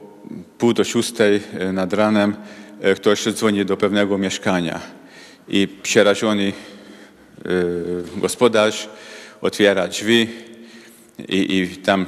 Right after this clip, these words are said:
stoi dwóch takich bardzo charakternie ubranych, e, panów, a ten biedny to już naprawdę ma wielkie dreszcze.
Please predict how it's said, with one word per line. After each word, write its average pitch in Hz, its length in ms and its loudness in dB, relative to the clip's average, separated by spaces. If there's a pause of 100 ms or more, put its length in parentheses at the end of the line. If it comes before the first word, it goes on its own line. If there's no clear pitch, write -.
(200)
stoi 92 320 0
dwóch - 460 -4 (340)
takich - 380 -8
bardzo 80 460 0
charakternie 101 600 2
ubranych, 101 480 2 (720)
e, 92 140 0
panów, 127 580 2 (880)
a - 100 0
ten 104 160 0
biedny 104 240 4
to 101 120 -2
już 92 220 -4
naprawdę 101 320 0
ma 92 100 -2
wielkie 104 360 4
dreszcze. 120 560 2